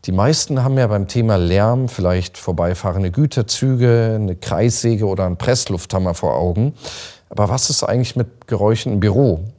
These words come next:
Ich, ähm, nehme als Beispiel Telefongespräche, Klingeltöne vom Handy, Drucker oder Radio. Und zu diesem Thema haben wir heute Christopher Kahl zu uns bei Gast. Er absolviert bei B R D eine duale Ausbildung zum Sicherheitsingenieur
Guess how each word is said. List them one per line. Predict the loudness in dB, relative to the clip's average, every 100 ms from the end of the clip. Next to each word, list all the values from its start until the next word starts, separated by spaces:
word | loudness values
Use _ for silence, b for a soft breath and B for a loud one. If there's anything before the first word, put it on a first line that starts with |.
| -16
Ich, | -8 -6 -6 -4
ähm, | -2 0 0 -2
nehme | 0 2 0
als | -2
Beispiel | -2 -2 -2 -6
Telefongespräche, | -4 -2 0 2 2 2 -2 0 0 0 -2
Klingeltöne | -2 0 4 2 2 0 0
vom | 0 0
Handy, | 2 2 2 0 -2 B B B -6
Drucker | -2 2 4
oder | 4 2
Radio. | 2 0 0 0 -4 B B B B B -4
Und | -2 -2
zu | 0
diesem | 2 2 2
Thema | 2 4 2
haben | 2
wir | 2
heute | 0 0 0 0 -2
Christopher | -4 -4 -2 -4 -4
Kahl | -6 -6 -4 -4 -4
zu | -4
uns | -4 0
bei | 0
Gast. | 2 0 0 -4 -4
Er | -2 -2
absolviert | -4 -4 -4 -2 -2 -2
bei | -4 -4
B | -2 -2
R |
D | -2 -4
eine | -2 -2 -2
duale | -2 -2 0 0
Ausbildung | 2 2 0 -2 -2 -2 -2
zum | -4 -4 -4
Sicherheitsingenieur | -4 -4 0 -2 -2 -4 -2 0 2 0